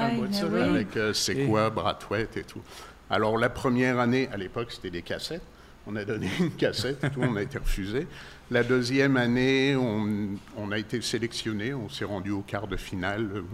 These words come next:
Speaker 3: truc comme ça. Et, euh, la dernière année, qui était en quatre-vingt-quatorze, euh, on a gagné.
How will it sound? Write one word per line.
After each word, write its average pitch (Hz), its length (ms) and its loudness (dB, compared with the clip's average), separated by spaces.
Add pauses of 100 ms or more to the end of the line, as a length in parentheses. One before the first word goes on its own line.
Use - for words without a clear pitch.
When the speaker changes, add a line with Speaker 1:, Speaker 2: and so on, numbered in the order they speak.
(100)
Speaker 3:
truc - 200 -12
comme 82 160 -4
ça. - 140 -4 (800)
Et, 165 360 6
euh, 110 260 4
la 101 180 0
dernière 101 360 0
année, 95 260 -2
qui - 120 -6
était 107 220 -2
en 98 160 -4 (180)
quatre-vingt-quatorze, 101 2750 -6 (640)
euh, 90 300 -4 (240)
on 110 120 0
a 117 80 2
gagné. 113 400 -2